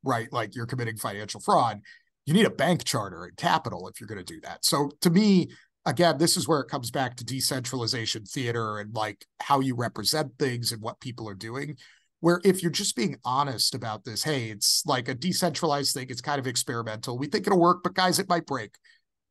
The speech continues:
That to me feels okay. That's honest. It's when you're going around being like, "No, it is a stable coin. It's worth a dollar,"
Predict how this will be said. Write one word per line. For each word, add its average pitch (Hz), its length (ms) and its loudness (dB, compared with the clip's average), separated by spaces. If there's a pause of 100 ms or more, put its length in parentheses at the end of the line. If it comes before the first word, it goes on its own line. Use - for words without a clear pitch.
That - 180 0
to - 100 -6
me 208 120 -2
feels 185 360 2
okay. 131 560 0
That's 131 280 -6
honest. - 560 2
It's 127 260 -6
when 160 140 0
you're 151 140 -2
going 165 220 2
around 143 280 -2
being 135 160 -6
like, 123 240 -6
"No, 120 160 -2
it 127 60 -4
is 135 120 -2
a 113 120 -4
stable 156 560 4
coin. 135 280 -6
It's - 160 -8
worth 131 400 2
a 156 60 2
dollar," 107 400 -4